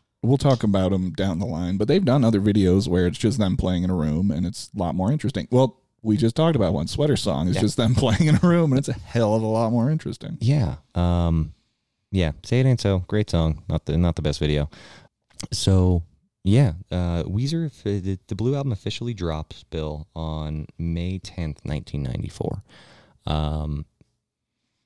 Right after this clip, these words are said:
Speaker 2: the,
Speaker 1: It
Speaker 2: the singles drop afterwards,
Speaker 1: So,
Speaker 2: as they do.
Speaker 1: yeah, it, it
Speaker 2: Yeah.
Speaker 1: doesn't, it doesn't blow up the week it comes out, but w-, through the strength of Buddy Holly,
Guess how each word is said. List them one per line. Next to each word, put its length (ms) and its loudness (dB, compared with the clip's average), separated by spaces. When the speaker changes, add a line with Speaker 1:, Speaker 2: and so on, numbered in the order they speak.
Speaker 2:
the, 80 2
Speaker 1:
It 240 0
Speaker 2:
the 80 -8
singles 280 -4
drop 280 -4
afterwards, 1160 -6
Speaker 1:
So, 280 2
Speaker 2:
as 100 -2
they 140 -6
do. 220 -12
Speaker 1:
yeah, 240 2
it, 80 -2
it 120 0
Speaker 2:
Yeah. 40 -4
Speaker 1:
doesn't, 520 2
it 100 -6
doesn't 420 2
blow 420 6
up 280 2
the 220 -4
week 400 0
it 120 -4
comes 320 -2
out, 280 -8
but 240 0
w-, 300 -4
through 320 0
the 100 0
strength 380 -2
of 140 -4
Buddy 200 -2
Holly, 600 -4